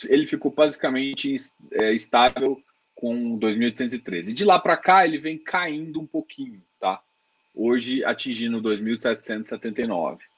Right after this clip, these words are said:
Tá ok? Ah, o que que isso implica, Diogo? Na verdade, vou, vou falar. Ah, boa noite, Vitor. Boa noite, Léo.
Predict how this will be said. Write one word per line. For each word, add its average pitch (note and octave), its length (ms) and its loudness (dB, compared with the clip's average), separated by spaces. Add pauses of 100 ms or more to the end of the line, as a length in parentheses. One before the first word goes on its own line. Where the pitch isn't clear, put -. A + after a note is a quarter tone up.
(880)
Tá F#2+ 80 -10
ok? G2 380 -2 (1400)
Ah, D3 300 6
o - 80 -2
que A3 120 -6
que A3 120 -6
isso G3 160 -6
implica, F3 420 -2
Diogo? G2 600 -2
Na E3 140 -6
verdade, G3 720 4 (1080)
vou, B2+ 180 -2
vou B2 300 -6
falar. A#2+ 480 4
Ah, G#2 180 -2
boa B2 200 -2
noite, D#3+ 320 -6
Vitor. C#3+ 440 -2
Boa A#2+ 140 -4
noite, A#2+ 300 -8
Léo. A#2 320 2